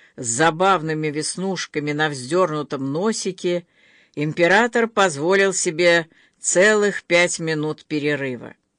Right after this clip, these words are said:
Эвелина все силилась понять, о чем он думает, глядя на захлопнувшуюся дверь.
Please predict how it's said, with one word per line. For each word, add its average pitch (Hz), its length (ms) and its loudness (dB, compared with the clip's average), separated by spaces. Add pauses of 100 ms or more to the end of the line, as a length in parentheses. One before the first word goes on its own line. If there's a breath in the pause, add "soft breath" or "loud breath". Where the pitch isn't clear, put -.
(480 loud breath)
Эвелина 220 560 2
все 262 260 -4
силилась 247 680 0
понять, 233 640 2
о 165 100 4
чем 220 320 2
он 202 260 0
думает, 180 580 0
глядя 165 720 2 (400 soft breath)
на 156 240 0
захлопнувшуюся 160 1300 -2
дверь. 156 560 -2